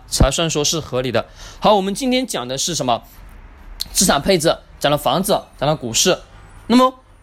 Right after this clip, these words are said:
根据每个人具体的情况来做具不一样的判断，而不是说按照我所讲的这个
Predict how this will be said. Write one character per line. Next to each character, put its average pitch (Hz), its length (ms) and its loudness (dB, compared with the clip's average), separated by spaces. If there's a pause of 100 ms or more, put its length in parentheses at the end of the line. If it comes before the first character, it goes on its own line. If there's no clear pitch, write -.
(360)
根 247 180 4
据 277 140 0
每 156 260 0
个 185 140 0
人 165 200 0
具 302 220 0
体 202 100 -10
的 127 120 -6
情 131 260 -8
况 156 160 2
来 143 100 0
做 180 200 0
具 175 380 -4 (280)
不 208 80 2
一 165 140 2
样 180 200 2
的 117 240 -2 (300)
判 151 180 0
断， 135 220 2 (380)
而 170 180 2
不 165 100 -8
是 208 60 0
说 - 160 2
按 202 200 0
照 175 200 2
我 139 240 -4
所 156 240 -8
讲 117 160 -4
的 120 100 -6
这 143 80 -4
个 147 160 2